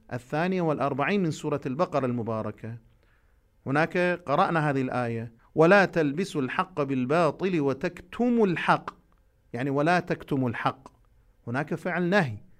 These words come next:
وبفعل النهي وورود "الله" على كلمة تكتمون تسقط النون، ولكن هنا يختلف عن تلك الآية. "لم تلبسون الحق بالباطل وتكتمون ال-"،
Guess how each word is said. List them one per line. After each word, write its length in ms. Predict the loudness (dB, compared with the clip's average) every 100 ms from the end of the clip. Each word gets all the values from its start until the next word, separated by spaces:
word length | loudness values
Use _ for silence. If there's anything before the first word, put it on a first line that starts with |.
| -20 _ -6
وبفعل 840 | -4 -4 -6 -8 -10 -6 -4 -2
النهي 540 | -2 2 2 0 -4 -8 -20 _ _ -6
وورود 440 | -2 0 -2 -2
"الله" 520 | 0 2 4 4 2 -2 _ _
على 240 | -4 -2 -2
كلمة 420 | -2 -2 -2 -4 -8 _ _ _ -6
تكتمون 720 | -6 -4 -4 -2 0 0 0
تسقط 440 | 0 0 -2 -6 -4
النون، 480 | -4 -4 -6 -6 -10 _ _ _ _
ولكن 360 | 2 2 2 2
هنا 300 | 2 4 2
يختلف 520 | 2 -2 2 2 2
عن 140 | -4 -6
تلك 240 | -8 -6
الآية. 460 | -6 -6 -6 -10 -14 _ _ _ -2
"لم 260 | 2 4
تلبسون 1080 | 4 4 2 2 0 -4 -4 -2 0 2 4
الحق 640 | 6 4 0 -2 -4 -2 -2
بالباطل 680 | -2 0 2 0 0 -2
وتكتمون 880 | -2 -2 -4 -6 -6 -2 0 0 2
ال-"، 240 | 2 2